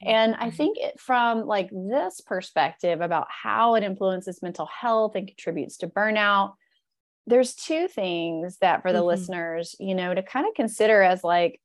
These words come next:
Speaker 1: a little pearl, because the technology, you're right, is just gonna keep on progressing. Self-driving cars and, you know, whatever else is gonna happen.
Speaker 2: Right.
Speaker 1: Um,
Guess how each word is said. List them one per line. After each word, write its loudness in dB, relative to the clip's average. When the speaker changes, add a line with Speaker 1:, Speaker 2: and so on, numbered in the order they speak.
Speaker 1:
a 2
little 4
pearl, 0
because -8
the 0
technology, -2
you're -2
right, -2
is -4
just 4
gonna -2
keep -2
on 0
progressing. -4
Self-driving 0
cars 0
and, -6
you -2
know, 0
whatever 4
else 4
is -4
gonna -8
happen. -2
Speaker 2:
Right. -6
Speaker 1:
Um, -2